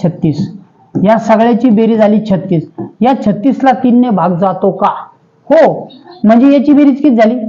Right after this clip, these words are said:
नऊ. ओके, मग बघा, तीनच्या कसोटीसाठी आपल्याला या अंकांची बेरीज करावी लागणार आहे.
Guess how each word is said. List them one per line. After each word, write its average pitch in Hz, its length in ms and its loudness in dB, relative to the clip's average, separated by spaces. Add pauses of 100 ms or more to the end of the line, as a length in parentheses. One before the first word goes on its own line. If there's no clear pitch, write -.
(140)
नऊ. 226 280 2 (1120)
ओके, 311 180 0 (1120)
मग 277 340 2 (2000)
बघा, 254 280 4 (400)
तीनच्या 311 340 4
कसोटीसाठी 277 640 2
आपल्याला 262 360 2
या 254 180 4
अंकांची 247 400 -2
बेरीज 226 340 0
करावी 247 240 2
लागणार 226 300 2
आहे. 180 300 0